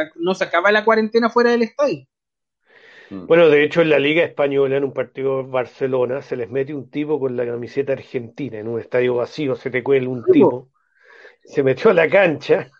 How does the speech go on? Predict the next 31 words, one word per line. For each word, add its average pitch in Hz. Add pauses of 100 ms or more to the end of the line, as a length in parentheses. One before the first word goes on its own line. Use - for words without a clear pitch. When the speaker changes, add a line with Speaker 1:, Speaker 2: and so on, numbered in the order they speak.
(140)
Speaker 3:
<laughs> -
se -
sa-, 156
y 143
se, 151 (460)
y 160
él 185
confiesa 202
que 185
después, 202 (480)
lo 156
que 151
más, 185
lo 180
único 220
que 214
levantaba 196
es 214
que 196
se 175
puso 202
nervioso, 185
así 190
que 180
no 175
le 170
funcionó 160
la 185
cámara 175
del 156
teléfono. 160